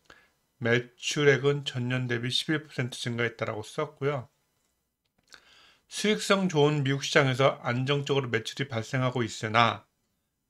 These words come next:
직전 연도 대비 미국 매출 비중 하락한 영향으로 영업이익은 전년 대비 사십오 퍼센트 감소함, 이렇게 나왔습니다. 이 언론에서는 어떻게 썼나 한번 볼까요?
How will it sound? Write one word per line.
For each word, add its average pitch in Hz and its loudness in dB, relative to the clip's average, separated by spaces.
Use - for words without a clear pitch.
직전 - 2
연도 123 0
대비 117 -2
미국 135 0
매출 123 -2
비중 131 -6
하락한 165 0
영향으로 131 0
영업이익은 127 0
전년 127 -2
대비 120 -2
사십오 151 -4
퍼센트 - -14
감소함, 113 -2
이렇게 127 -4
나왔습니다. 104 -8
이 117 -8
언론에서는 180 2
어떻게 143 -6
썼나 139 -6
한번 127 -4
볼까요? 127 -4